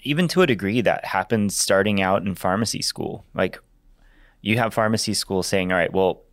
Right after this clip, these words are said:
seventy-five percent of you are gonna go practice in the, the community. Meh.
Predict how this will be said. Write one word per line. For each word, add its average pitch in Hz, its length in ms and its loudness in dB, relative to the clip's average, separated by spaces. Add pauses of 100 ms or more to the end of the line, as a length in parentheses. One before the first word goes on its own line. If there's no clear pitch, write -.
seventy-five 139 600 0
percent 107 300 0
of 98 80 0
you 95 120 2
are 92 40 0
gonna 92 180 -2
go 90 160 0
practice - 420 -4
in 90 80 -6
the, 82 80 -8 (280)
the 95 100 -8
community. 87 580 -2 (380)
Meh. 101 260 0